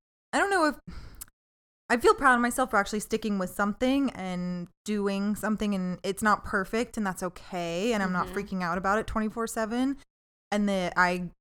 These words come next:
Speaker 1: am okay with telling people that I have this podcast. Like, before, we were both so, like, "Ugh," and I may not
Speaker 2: Mm-hmm.
Speaker 1: tell people the name of it, but I still am like, "Yeah, this is what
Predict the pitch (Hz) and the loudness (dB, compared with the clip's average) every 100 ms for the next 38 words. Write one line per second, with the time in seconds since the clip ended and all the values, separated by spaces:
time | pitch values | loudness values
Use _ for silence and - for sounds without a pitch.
0 | - 214 226 226 311 294 - 190 180 190 | -2 2 2 2 -2 -2 -4 -6 -6 -8
1 | 180 180 175 190 160 180 180 165 165 170 | -4 -6 -4 -6 -4 -4 -2 -4 -4 -10
2 | - 165 156 165 170 190 185 202 269 277 | -4 -4 -4 -6 -4 -6 -4 -4 0 2
3 | 269 262 254 _ - 247 254 226 247 269 | 4 2 -2 _ -4 4 4 6 6 4
4 | - 247 220 226 233 220 196 220 349 339 | -2 4 4 6 4 4 2 -2 -2 0
5 | 339 302 208 - 262 370 427 403 208 285 | 2 2 2 2 2 2 4 6 4 0
6 | 269 247 254 214 196 233 262 269 220 226 | 0 0 0 0 -2 -2 0 0 2 2
7 | 220 220 - 254 254 226 208 302 320 202 | 0 -2 -4 0 0 0 -2 -2 -2 -2
8 | 202 240 220 220 214 202 | -4 -6 -2 2 2 2